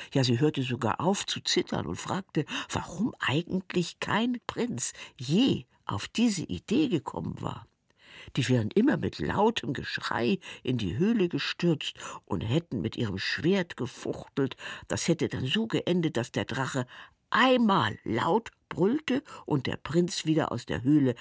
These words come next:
herausgeschossen kam und der Drache ihn zum Abschied mit seinem Feuer bespuckte, so dass der Prinz zu Fuß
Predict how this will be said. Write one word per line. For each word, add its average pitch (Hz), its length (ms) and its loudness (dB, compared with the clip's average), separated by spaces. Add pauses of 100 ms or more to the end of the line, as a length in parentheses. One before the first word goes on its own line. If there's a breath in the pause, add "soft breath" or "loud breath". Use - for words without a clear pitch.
(120)
herausgeschossen 135 1300 0
kam 139 380 0 (220 loud breath)
und 127 180 0
der - 100 0
Drache 139 360 -2
ihn 120 200 -2
zum - 260 -4
Abschied - 420 -2 (220 loud breath)
mit - 140 -4
seinem 92 320 0
Feuer 95 380 2
bespuckte, - 640 -4 (240 loud breath)
so 135 120 0
dass 98 220 0
der 90 120 -4
Prinz - 460 -2
zu 190 120 0
Fuß - 440 -2